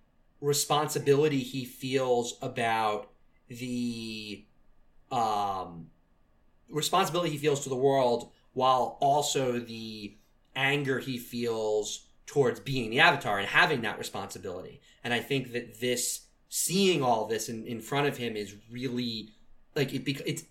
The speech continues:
even harder for Aang than it is for really anyone else, 'cause it's not just a parody of him,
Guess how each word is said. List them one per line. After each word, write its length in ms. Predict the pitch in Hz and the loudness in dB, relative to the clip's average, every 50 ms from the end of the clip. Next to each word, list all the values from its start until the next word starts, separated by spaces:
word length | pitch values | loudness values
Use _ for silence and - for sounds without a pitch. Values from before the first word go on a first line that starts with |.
| _ - | _ -4
even 280 | 202 196 175 180 165 | 0 2 2 2 2
harder 440 | 165 - - 156 160 180 170 175 165 | 0 -2 0 2 2 4 4 2 0
for 220 | - - 143 - - | 0 -2 -4 -6 -4
Aang 340 | 123 117 123 131 135 127 | -2 0 0 0 0 0
than 80 | 123 117 | -2 -2
it 100 | 117 117 | -2 -2
is 140 | 120 117 - | -4 -6 -6
for 140 | - 117 113 | -6 -6 -4
really 260 | 117 113 113 113 - | -2 -2 -2 -2 -4
anyone 320 | 113 110 110 104 104 117 | -6 -6 -4 -4 -2 0
else, 320 | 147 165 139 - - - - | 0 0 0 0 -2 -6 -10
'cause 360 | - - - - - - 139 | -14 -18 -20 -14 -6 -6 -6
it's 100 | 135 131 | -2 0
not 280 | 147 151 165 160 160 | 4 4 4 4 2
just 220 | 127 139 135 - 123 | -2 -4 -2 -2 -6
a 40 | - | -8
parody 540 | - - - 143 147 143 139 131 123 113 | -8 -6 0 0 2 2 2 2 0 -4
of 120 | 113 110 - | -4 -8 -2
him, 480 | - 214 233 220 139 120 110 104 - | 2 4 6 6 4 2 -2 -6 -10